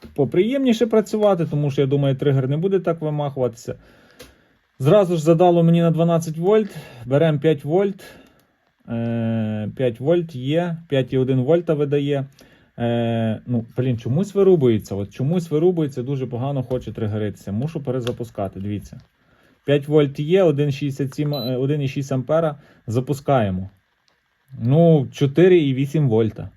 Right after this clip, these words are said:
П'ять вольт, два ампера. Просадка чотири і сім вольта. Ну, це не дуже, я вам скажу. Це не дуже. На п'яти вольтах. На п'яти вольтах, ну, мало би чотири і вісім, чотири і дев'ять, ну, ще можна боротися. Давайте ми ще через Фнірсі запустимо. Просто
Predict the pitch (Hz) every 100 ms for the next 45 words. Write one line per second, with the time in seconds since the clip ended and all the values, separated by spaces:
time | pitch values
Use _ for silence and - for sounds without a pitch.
0 | - 123 127 143 127 113 135 127 117 143
1 | 180 139 - _ _ _ _ _ - 120
2 | 113 151 160 131 - - 131 120 135 123
3 | 110 104 101 101 104 143 180 160 127 107
4 | 107 104 98 - 98 98 - - 127 135
5 | 117 101 104 104 113 139 139 139 110 95
6 | - 101 113 165 190 165 165 180 131 127
7 | 143 139 123 - 143 139 143 143 131 -
8 | - 139 143 180 131 113 123 131 123 127
9 | 127 120 98 - - _ _ - - -
10 | - - - - _ - 120 117 120 135
11 | 117 113 117 110 117 110 156 185 180 120
12 | 113 - - 113 110 _ _ _ _ _
13 | _ _ - 120 117 - 123 120 117 117
14 | 113 113 113 110 107 107 104